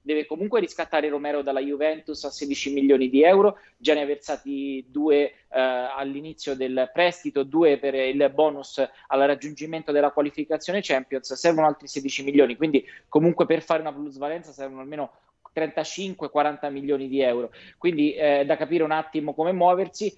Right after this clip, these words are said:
però comunque la tifoseria si è fatta un pochino sentire, anche perché comunque se viene ceduto Romero, eh, c'è, eh, comunque la necessità di intervenire sul mercato, perché serviranno in questo caso due centrali difensivi, perché l'Atalanta dopo il mancato di riscatto di Caldara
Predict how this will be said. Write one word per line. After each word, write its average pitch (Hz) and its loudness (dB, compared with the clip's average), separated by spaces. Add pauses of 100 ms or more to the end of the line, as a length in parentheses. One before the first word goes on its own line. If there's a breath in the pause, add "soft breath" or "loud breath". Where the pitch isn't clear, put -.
(140)
però 165 4
comunque 180 -8
la 151 -4
tifoseria 156 -8
si 160 -12
è - -14
fatta 147 -6
un 143 -12
pochino 147 0
sentire, 147 4
anche 135 0
perché 135 -4
comunque 165 -4 (160 loud breath)
se - 2
viene 202 -2
ceduto 170 -12
Romero, 143 -8 (220 soft breath)
eh, 139 -4
c'è, 185 -4
eh, 139 -2
comunque 185 -2 (440)
la 147 2
necessità 156 0
di 202 -6
intervenire 156 -6
sul 170 -14
mercato, 165 -4 (200 loud breath)
perché - -4
serviranno 156 0
in 147 -10
questo 170 -8
caso 139 -2
due 175 2
centrali 135 -4
difensivi, 135 -8
perché 131 -2
l'Atalanta 156 2
dopo 175 0
il 160 -4
mancato 160 -8
di 156 -10
riscatto 156 -8
di 147 -10
Caldara 127 -4